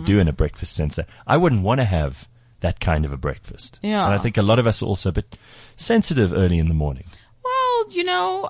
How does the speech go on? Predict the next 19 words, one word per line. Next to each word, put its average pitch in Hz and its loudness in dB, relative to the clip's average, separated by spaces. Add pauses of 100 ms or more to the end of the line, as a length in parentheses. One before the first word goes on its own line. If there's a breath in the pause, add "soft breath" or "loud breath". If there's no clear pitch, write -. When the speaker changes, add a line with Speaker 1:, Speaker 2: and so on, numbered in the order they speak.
Speaker 1:
I, 294 6
I've 262 2
actually 262 -2
timed 214 0
it 269 -4
because 190 -6
I'm 196 -2 (100)
perpetually 202 -4
late. 160 -4 (400 soft breath)
Um, 185 4
y-, - -12 (120)
it - -2
takes - -2
less 196 -2
than 214 -2
five 190 4
minutes 151 -4
to 180 -4
make 165 -4